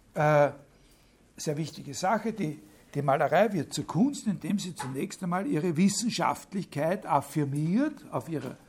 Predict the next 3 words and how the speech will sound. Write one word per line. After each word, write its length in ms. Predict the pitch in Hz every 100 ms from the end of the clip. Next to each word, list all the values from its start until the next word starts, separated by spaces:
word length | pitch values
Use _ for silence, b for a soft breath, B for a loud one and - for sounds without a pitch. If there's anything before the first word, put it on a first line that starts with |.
| - - - 330 _ _ _
Wissenschaft, 680 | 135 214 - 214 214 185 - _ _
Quasi-Wissenschaftlichkeit 1300 | - - - 160 170 165 165 180 190 - 160 165 -
besteht 580 | - - - - -